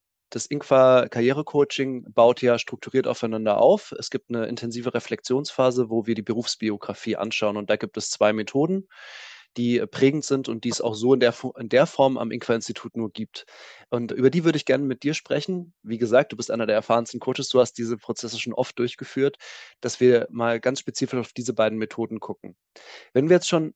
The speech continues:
bei Ressourcen sind, lass uns doch anfangen mit der ressourcenorientierten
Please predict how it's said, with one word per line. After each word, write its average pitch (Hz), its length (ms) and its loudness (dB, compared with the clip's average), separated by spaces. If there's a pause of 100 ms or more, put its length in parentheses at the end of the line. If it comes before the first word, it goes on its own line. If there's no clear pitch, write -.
bei 127 140 4
Ressourcen 135 460 -2
sind, 151 240 -4
lass 131 160 2
uns 156 100 -6
doch 135 140 -2
anfangen 135 360 -4
mit 123 120 -6
der 117 100 -4
ressourcenorientierten 120 1300 -2